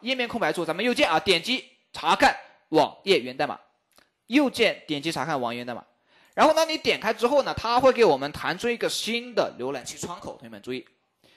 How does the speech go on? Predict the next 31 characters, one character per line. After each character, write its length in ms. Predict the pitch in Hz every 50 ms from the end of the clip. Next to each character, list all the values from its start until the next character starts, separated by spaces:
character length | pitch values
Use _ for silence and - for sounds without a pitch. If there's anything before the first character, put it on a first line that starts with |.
| _ _ _ _ _
这 260 | - 359 359 339 320
个 140 | 254 226 185
浏 80 | 156 170
览 160 | 208 214 208
器 100 | 202 220
窗 200 | 208 - 262 269
口 100 | 226 185
当 180 | - 185 190 185
中 140 | 180 214
啊， 100 | 196 127 - - _ _ _ _
给 120 | - 254
我 60 | 277 277
们 160 | 285 311 302
显 260 | 302 - 214 151 135
示 120 | - -
的 100 | 220 214
数 220 | 208 - - 269 254
据 140 | 226 285 262
呢， 120 | 220 185
其 140 | - - 190
实 120 | - 190
都 200 | 180 - 202 190
是 120 | 190 - 196
一 80 | 175
些 180 | 160 - 175 160
H 400 | - 131 170 196 190 - - 147
T 340 | - - - 165 160 160 -
M 220 | - 135 139 143
L 160 | 120 127 127 127
数 180 | - - 147
据 240 | - - 190 -